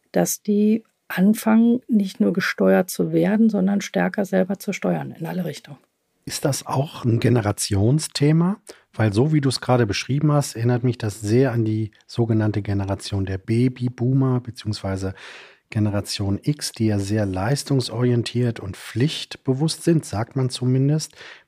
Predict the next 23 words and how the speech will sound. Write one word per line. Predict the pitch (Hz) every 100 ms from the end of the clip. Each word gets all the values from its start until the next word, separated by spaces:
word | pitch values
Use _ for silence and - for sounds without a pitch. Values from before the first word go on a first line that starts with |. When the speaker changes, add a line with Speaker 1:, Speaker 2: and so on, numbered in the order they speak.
| _
Speaker 2:
während | 120 127 123 101
jüngere | 98 120 156 147 143
Generationen | 139 135 131 127 - - 120 127 131 127 120
da | 113 107 107
eher | - 110 117 117
das | 107 -
Thema | - 110 107
der | 104 98
Work-Life-Balance | 95 - 87 87 117 - - 107 107 107 101 - - - - - _ _
stärker | - - 139 127
verinnerlicht | - 85 90 78 76 - -
haben. | 76 117 - _ _ _ _ _ _ _
Oder | 107 104
geht | 98 117
das | 110 -
durch | 110 98
alle | - 107 107 95
Generationen | 95 98 98 92 - 98 92
hindurch? | 87 95 85 73 - - _ _ _ _ _ _ -
Speaker 1:
Also | 185 208 196 _ _ _ -
meine | 202 190 185 208 214
Behauptung | 208 175 220 302 - 185 185
ist, | 190 233 302 - -